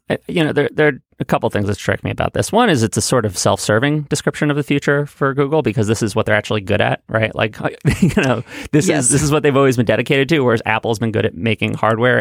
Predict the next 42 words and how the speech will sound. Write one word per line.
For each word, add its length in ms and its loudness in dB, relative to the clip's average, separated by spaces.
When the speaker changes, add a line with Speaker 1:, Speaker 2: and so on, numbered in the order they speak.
Speaker 1:
and 340 -2
basically 480 0
usable 400 2
software, 580 2
although 220 2
that's 320 -2
becoming, 480 -4
uh, 480 0
that's 380 -6
skill 320 -2
set 260 0
is 100 -4
sort 220 0
of 120 -4
seems 220 -6
to 80 -12
be 60 -6
falling 280 -4
by 80 0
the 80 -4
wayside 320 0
for 80 -4
them. 160 -2
Um, 360 2
so, 540 2
you 80 0
know, 160 -2
they're, 260 4
in 100 0
a 60 2
way, 220 4
they're 80 2
getting 220 2
up 100 -2
and 100 -4
saying, 480 0
you 180 -4
know, 200 -6
the 80 -6
fu-, 200 -4
the 160 0
f-, 200 -6